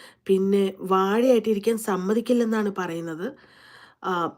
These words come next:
കാണാം, ഇപ്രാവശ്യത്തെ പ്രൊമോയിൽ മുഴുവൻ ഒന്നും ചെയ്യാൻ സമ്മതിക്കില്ല എന്നാണ് ലാലേട്ടൻ പറഞ്ഞിരിക്കണേ.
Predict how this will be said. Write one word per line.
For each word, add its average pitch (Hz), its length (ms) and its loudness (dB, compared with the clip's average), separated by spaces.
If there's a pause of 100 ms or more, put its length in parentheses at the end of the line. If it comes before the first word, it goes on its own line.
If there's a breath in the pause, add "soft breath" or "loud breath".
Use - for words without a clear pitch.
(220)
കാണാം, 262 520 0
ഇപ്രാവശ്യത്തെ 254 640 0
പ്രൊമോയിൽ 254 540 2
മുഴുവൻ 262 480 2
ഒന്നും 254 560 0
ചെയ്യാൻ 254 420 -2
സമ്മതിക്കില്ല 233 600 0
എന്നാണ് 240 320 2
ലാലേട്ടൻ 202 340 2
പറഞ്ഞിരിക്കണേ. 165 380 -8